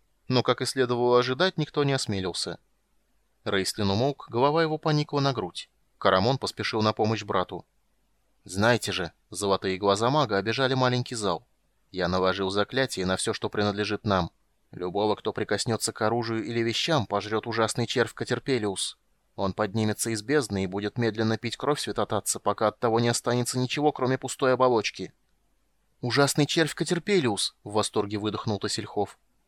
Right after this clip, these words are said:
Глаза Кендера так и сияли. "Невероятно! Ни разу не слышал о-" Танис быстрым движением зажал ему рот ладонью.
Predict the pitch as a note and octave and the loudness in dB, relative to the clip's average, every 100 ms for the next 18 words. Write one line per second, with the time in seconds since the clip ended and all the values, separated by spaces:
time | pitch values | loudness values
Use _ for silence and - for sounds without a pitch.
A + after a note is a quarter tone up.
0 | _ G2+ G2+ G#2 - D3 C#3 G2+ G2 A2+ | _ 2 4 4 0 -2 0 -2 -2 -4
1 | A#2 - G#2+ G2 F2 - _ _ _ _ | -4 -6 -4 -4 -4 -10 _ _ _ _
2 | C3 C3 D3+ D3+ C3 G2+ G2 - _ C#3 | 6 8 8 6 4 0 -2 -8 _ 2
3 | E3 F3 F#3 F3+ - A3+ - D#3+ D#3+ - | 4 4 4 2 2 -2 2 2 0 -4
4 | _ _ _ G2+ G2 G2 G#2+ - G#2 G2 | _ _ _ 2 2 0 -4 -4 -2 -2
5 | G#2+ C3+ D#3 F#2+ F#2 G#2+ D#3+ D3+ D3+ D3 | -2 -2 0 0 0 0 0 -2 0 0
6 | D3 - C#3 G#2+ F3+ F2+ | 0 -2 -2 -2 -4 -6